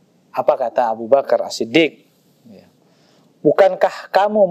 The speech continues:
memiliki seorang pemimpin? Bukankah kamu memiliki seorang tokoh, seorang pemuka, seorang tetua yang perkataannya kalian dengarkan?" Wanita tersebut mengatakan,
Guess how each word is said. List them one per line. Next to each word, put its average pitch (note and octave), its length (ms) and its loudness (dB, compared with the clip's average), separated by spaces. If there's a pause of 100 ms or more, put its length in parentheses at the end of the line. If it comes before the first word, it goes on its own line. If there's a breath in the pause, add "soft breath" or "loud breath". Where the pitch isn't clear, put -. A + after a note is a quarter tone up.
memiliki E3+ 640 4
seorang E3+ 400 2
pemimpin? A#3+ 640 2 (480)
Bukankah G#3 640 2
kamu A3 340 0 (140)
memiliki G3 400 4
seorang F3 480 2
tokoh, D#4+ 680 0 (240)
seorang G#3 540 0
pemuka, G#3+ 800 4 (140)
seorang A3 640 2
tetua D#4+ 640 4 (480)
yang A3+ 240 2
perkataannya A3 920 0
kalian G3 380 2
dengarkan?" G3+ 480 2 (1500)
Wanita D#3 400 2
tersebut C#3 320 0
mengatakan, C3 720 -4